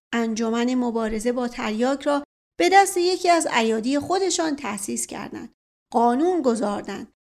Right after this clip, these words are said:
آن مراسم مضحک وافورسوزان را به راه انداختند. تمام ایادی خودشان در مطبوعات و رادیو و غیره را علیه معتادین محترم و آبرودار بسیج کردند.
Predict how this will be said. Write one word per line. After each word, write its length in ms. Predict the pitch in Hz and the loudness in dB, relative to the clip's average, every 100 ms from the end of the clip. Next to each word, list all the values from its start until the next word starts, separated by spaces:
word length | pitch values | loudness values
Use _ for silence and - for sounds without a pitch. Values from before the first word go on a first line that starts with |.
| _ _ - | _ _ -2
آن 160 | 247 269 | 0 2
مراسم 640 | 262 247 233 233 269 262 | 2 2 2 0 0 0
مضحک 540 | 254 247 240 269 277 247 | 0 0 -2 -4 -2 0
وافورسوزان 920 | 247 233 254 240 - 247 233 277 269 | 0 -2 -4 -6 -4 -4 0 0 2
را 140 | 226 | 0
به 140 | 202 208 | 0 -4
راه 260 | 208 214 | -4 -6
انداختند. 640 | 226 220 214 202 - - - _ _ | -8 -8 -8 -12 -14 -18 -20 _ _
تمام 460 | - 220 226 240 262 | -12 -6 0 0 2
ایادی 540 | 254 254 247 233 262 | 2 2 2 0 -2
خودشان 600 | 254 254 254 254 262 247 240 _ _ - | 0 0 0 0 -2 -6 -10 _ _ -6
در 180 | 220 208 | -4 -2
مطبوعات 800 | 220 214 214 240 226 254 254 269 | -2 -4 -6 -8 -2 0 0 0
و 140 | 262 | 0
رادیو 420 | 247 262 247 277 | 2 2 2 4
و 240 | 285 285 285 | 4 4 0
غیره 360 | 277 254 269 | 2 0 2
را 220 | 285 277 - | 0 0 -2
علیه 420 | 269 320 349 359 | 0 2 2 2
معتادین 580 | 330 294 285 262 277 285 | 0 0 -2 0 0 0
محترم 640 | 262 240 - 233 240 254 | 0 -2 -4 -2 0 0
و 80 | 254 | -2
آبرودار 800 | - 233 240 226 220 294 339 311 _ _ _ 220 | -2 -2 0 -2 0 2 2 0 _ _ _ -8
بسیج 440 | 208 - 220 - | -6 -6 -6 -8
کردند. 500 | - - - 247 | -8 -14 -14 -18